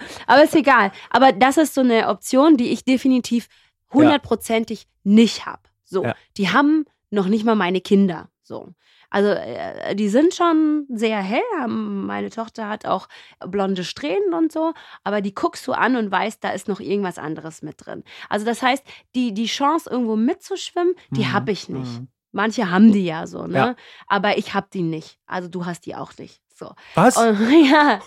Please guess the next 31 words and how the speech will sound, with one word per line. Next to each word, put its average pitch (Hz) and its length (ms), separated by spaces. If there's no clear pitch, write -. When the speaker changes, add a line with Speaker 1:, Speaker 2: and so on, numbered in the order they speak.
Speaker 1:
sorry 247 320
to - 80
say. 196 320
Speaker 2:
Oh. 202 60
Speaker 1:
Ich 247 140
weiß 262 200
nicht, 254 140
ob 214 80
ich 220 60
Speaker 2:
Come 233 120
Speaker 1:
jetzt 247 140
die 175 60
Speaker 2:
on. 165 60
Speaker 1:
Erste 170 320
bin, 233 160
die 240 100
dir 233 120
das 240 200
sagen 269 300
muss, 262 220
Frank, 247 420
aber 226 420
Speaker 2:
Wieso, 160 100
wieso, 175 160
was, 170 260
was 175 160
ist 180 80
los 196 280
Speaker 1:
you 226 80
Speaker 2:
mit 262 140
dir? 294 120